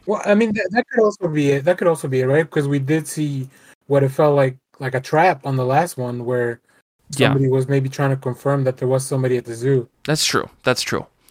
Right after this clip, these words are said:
Speaker 2: Which, you know, and thank God for Bobby. Thank God for little,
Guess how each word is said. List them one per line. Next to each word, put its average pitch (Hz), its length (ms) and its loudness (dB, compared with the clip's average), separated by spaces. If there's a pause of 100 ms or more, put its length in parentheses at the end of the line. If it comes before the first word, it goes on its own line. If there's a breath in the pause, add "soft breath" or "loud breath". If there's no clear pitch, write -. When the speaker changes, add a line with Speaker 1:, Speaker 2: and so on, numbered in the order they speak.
(540 loud breath)
Speaker 2:
Which, 143 220 -2
you 143 100 2
know, 110 180 0 (140)
and 123 140 -2
thank 170 160 -2
God 131 200 0
for 110 120 -2
Bobby. 110 340 0
Thank 180 240 -2
God 147 220 -2
for 127 100 0
little, 139 380 0